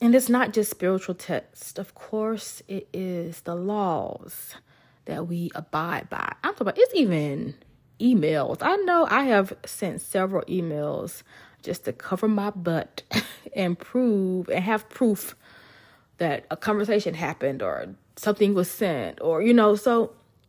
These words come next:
even the fact that people do that, I know people do that. I do it, and I'm sure I got it 'cause somebody told me to do it, like, keep a paper trail. Because we believe that written word is the law,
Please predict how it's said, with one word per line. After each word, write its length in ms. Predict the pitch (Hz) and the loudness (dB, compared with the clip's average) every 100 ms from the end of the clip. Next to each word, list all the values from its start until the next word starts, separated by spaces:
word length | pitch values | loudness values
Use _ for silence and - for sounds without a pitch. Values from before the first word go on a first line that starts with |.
| _ _ | _ _
even 260 | 269 294 262 | 0 4 4
the 80 | |
fact 280 | 233 233 - | 4 2 4
that 180 | 202 - | 2 0
people 280 | - 226 190 | -2 0 0
do 200 | 180 226 | 2 2
that, 180 | - - | 0 -2
I 140 | 262 | -2
know 320 | 277 254 285 | 2 2 0
people 260 | 277 190 139 | -2 -4 -4
do 140 | 107 - | -8 -8
that. 220 | - - | -10 -8
I 240 | - 104 254 | -6 -2 -2
do 440 | 226 - 254 269 | -4 -4 0 4
it, 180 | 269 - | 4 2
and 200 | 180 180 | 0 -2
I'm 320 | 156 170 180 | 0 0 0
sure 280 | 175 - 269 | -4 2 4
I 120 | 233 | 4
got 280 | 214 202 208 | 4 2 0
it 80 | - | -2
'cause 160 | 190 180 | -6 -4
somebody 320 | 202 196 190 | 0 2 2
told 300 | 190 190 185 | 2 0 0
me 80 | 170 | -6
to 80 | |
do 240 | 175 160 113 | -6 -4 -2
it, 80 | - | -4
like, 180 | 196 | -6
keep 160 | - 208 | -4 -4
a 60 | 185 | -2
paper 260 | 190 - | -2 -6
trail. 320 | - - 53 - - - - _ _ | -4 -6 -6 -14 -20 -20 -20 _ _
Because 300 | 254 285 269 | -2 2 2
we 160 | 214 269 | 2 0
believe 540 | 277 262 269 339 349 | 4 4 4 4 4
that 260 | 277 269 - _ _ - | 4 2 0 _ _ -4
written 400 | 233 285 254 240 | 0 2 2 4
word 420 | 285 311 285 - - - | 6 8 6 4 -2 0
is 540 | 277 277 247 - - - _ _ _ _ _ _ _ - | 2 2 -2 -8 -10 -16 _ _ _ _ _ _ _ 0
the 80 | |
law, 520 | 208 196 285 254 170 | 2 4 4 4 2